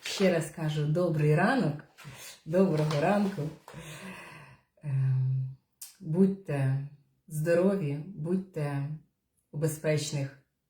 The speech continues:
якщо так можна сказати, місцях у нас в Україні. Любіть Україну, допомагайте хлопцям, адже саме ми в тилу можемо це реально робити. Я вас всіх люблю.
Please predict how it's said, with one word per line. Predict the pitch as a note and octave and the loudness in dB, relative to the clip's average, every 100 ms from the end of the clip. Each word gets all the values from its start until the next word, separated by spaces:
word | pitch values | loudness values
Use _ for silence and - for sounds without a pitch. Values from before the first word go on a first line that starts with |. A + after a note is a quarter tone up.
| _ _ _ _ _ _ _ _ | _ _ _ _ _ _ _ _
якщо | D3+ C#3 - D#3+ | -10 -10 -4 -2
так | D3+ D3+ | -2 -2
можна | D#3 D#3 D3+ | -2 -2 -4
сказати, | - D3 D3 C3+ | -4 -2 -2 -2
місцях | C3+ C3+ C3+ - A3+ A3+ - | -2 -2 -2 -2 -2 -2 -6
у | |
нас | D3+ C#3+ - | -4 -4 -6
в | |
Україні. | C#3+ C#3+ D3 D3 D3 C#3+ F#3 - _ - G3 F#3 E3+ C3+ E3 | -10 -6 -4 -2 -4 -6 -10 -18 _ -10 -8 -8 -12 -14 -8
Любіть | E3+ A3 G#3+ | 0 2 2
Україну, | F3 D#3 D#3 D#3 C#3+ C3+ C3 C3+ D#3 - _ _ _ - | 0 2 4 4 4 2 2 0 -4 -14 _ _ _ -8
допомагайте | D#3+ D#3+ F#3 F3+ A3 G#3 F#3+ | -4 0 0 2 2 0 0
хлопцям, | D#3+ D#3+ D3 C3+ - C#3 D3 - _ _ _ | -4 -2 -2 -4 -6 -6 -6 -10 _ _ _
адже | D#3+ D3+ D#3+ | -4 -2 -2
саме | - F3+ E3+ E3 | -2 -2 -2 -2
ми | F3 G#3 | 0 0
в | G3 | -2
тилу | - D#3+ D#3 G#3 | -4 -4 -2 -2
можемо | F#3 D#3 E3+ D#3+ D3 | -2 -2 -4 -4 -4
це | C#3+ - E3 F3 F#3 - | -6 -8 -8 -8 -10 -8
реально | D3 C#3+ C#3+ C#3+ C#3+ D3+ - | -6 -4 -4 -6 -8 -10 -12
робити. | - C#3 D3 C#3 C3+ C#3+ - _ _ _ _ | -10 -6 -4 -6 -8 -16 -20 _ _ _ _
Я | E3+ F3 | -4 -2
вас | D#3 | -2
всіх | - - D#3 - | -4 -6 -8 -6
люблю. | D3 D#3 G#3 C4 C#4 | -6 0 0 0 -6